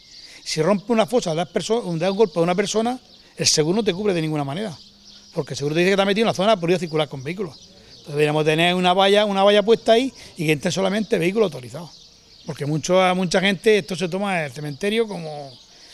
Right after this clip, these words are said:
y luego les dicen: "No puedes pasar", porque a lo mejor viene a echarle agua a la maceta: "Oye, voy atrás, que tengo prisa". Tienes prisa, lo siento mucho, pero el coche no. El coche es cuando vienes con una persona que no,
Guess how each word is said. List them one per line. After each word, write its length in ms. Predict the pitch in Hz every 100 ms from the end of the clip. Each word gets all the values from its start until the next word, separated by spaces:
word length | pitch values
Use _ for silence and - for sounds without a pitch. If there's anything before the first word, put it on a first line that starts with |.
| -
y 80 | 151
luego 180 | 165 226
les 140 | 175
dicen: 240 | 151 170 196
"No 120 | 208
puedes 220 | 214 220
pasar", 400 | - 214 233 269 - - - - - 165
porque 180 | 147
a 40 | 151
lo 100 | 156
mejor 160 | 156
viene 160 | 196 214
a 20 |
echarle 240 | - 220 220
agua 140 | 220
a 20 |
la 80 | 220
maceta: 420 | 226 214 233 233
"Oye, 200 | 247 277
voy 80 | 254
atrás, 460 | 254 - 262 262 196
que 120 | 254
tengo 300 | 220 247 220
prisa". 440 | 254 277 247 254 254 - - - - - - - - -
Tienes 240 | 139 156
prisa, 260 | 160 156 202
lo 60 |
siento 260 | 170 175 131
mucho, 340 | 147 170 208 - - - -
pero 140 | 147 143
el 60 |
coche 260 | - 147 196
no. 140 | 185
El 80 | 175
coche 220 | 170 160
es 60 | 208
cuando 220 | 254 165
vienes 180 | 156 170
con 100 | 214
una 100 | 226
persona 420 | 254 - 220 240
que 100 | 226
no, 320 | 170 180 208